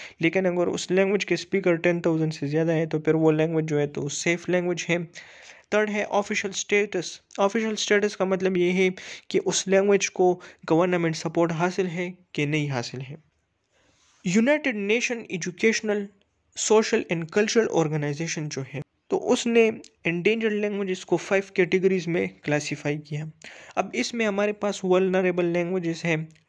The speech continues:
definitely endangered languages हैं, severely endangered languages हैं, critically endangered languages हैं और एक्सटिंक्ट लैंग्वेजेस हैं। अब सेफ लैंग्वेजेस कौन सी हैं? तो इस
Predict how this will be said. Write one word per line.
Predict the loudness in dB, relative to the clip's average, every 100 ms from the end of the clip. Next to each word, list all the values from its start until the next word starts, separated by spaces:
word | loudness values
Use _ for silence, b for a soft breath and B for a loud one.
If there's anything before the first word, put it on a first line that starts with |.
| -4
definitely | -2 -4 -6 -6 -2 -2 -2
endangered | -2 -2 -2 -4 -4
languages | -4 -4 -4 -6 -6
हैं, | -6 -6 B B B -6
severely | -2 4 4 4 -2 -4 -4
endangered | -2 -2 0 -2 -2 -4
languages | -2 -4 -4 -6 -6
हैं, | -8 -6
critically | -6 0 4 4 2 -2
endangered | 0 0 0 0
languages | 0 0 -2 -4 -4
हैं | -6 -6 -2
और | 0 0 -4 B -10
एक्सटिंक्ट | -6 -6 -2 -4 -4 -12 -2
लैंग्वेजेस | 0 2 0 -4 -8 -6
हैं। | -8 -10 _ -20 B B B
अब | -6 -6 -18 b b b b
सेफ | -4 0 0 2
लैंग्वेजेस | 0 0 0 -2 -2
कौन | 0 0
सी | 0 -4
हैं? | -4 -6 -10 _ _ b b b b b -10
तो | -4
इस | -2 -2 -4